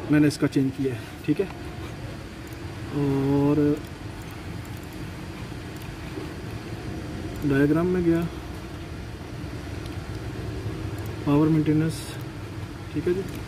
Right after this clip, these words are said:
ये इसकी पावर ले है, ये यहाँ पे लिखा हुआ है ना, एफ़ टू पॉइंट एट फ्यूज़,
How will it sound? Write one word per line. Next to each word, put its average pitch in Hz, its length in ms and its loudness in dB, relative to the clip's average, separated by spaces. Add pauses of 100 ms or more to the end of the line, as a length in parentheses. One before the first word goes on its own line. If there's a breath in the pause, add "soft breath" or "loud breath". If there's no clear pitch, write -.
(2500)
ये 185 140 12
इसकी 233 240 2
पावर 175 320 6
ले 151 160 8
है, 202 160 4 (2250)
ये 160 100 10 (200)
यहाँ 170 200 8
पे 190 100 6
लिखा 180 180 6
हुआ 233 140 6
है 180 40 0
ना, 214 100 -4 (3000)
एफ़ 170 260 6 (100)
टू 196 120 10
पॉइंट 170 260 6
एट 143 200 8
फ्यूज़, 127 280 0